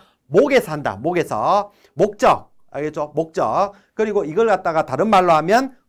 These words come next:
공정 검사라고 이야기를 한다. 종류 아닌 것은 이렇게 해서 나올 수 있습니다. 그렇기 때문에 종류 알고 계셔야 됩니다.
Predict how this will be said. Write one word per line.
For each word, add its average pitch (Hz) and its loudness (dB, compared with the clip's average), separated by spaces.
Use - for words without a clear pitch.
공정 226 -4
검사라고 143 -6
이야기를 139 -4
한다. 98 -12
종류 240 -4
아닌 143 -6
것은 214 -2
이렇게 165 -10
해서 139 -10
나올 123 -8
수 156 -16
있습니다. 113 -14
그렇기 165 -10
때문에 127 -12
종류 175 -6
알고 139 -2
계셔야 139 -6
됩니다. 101 -12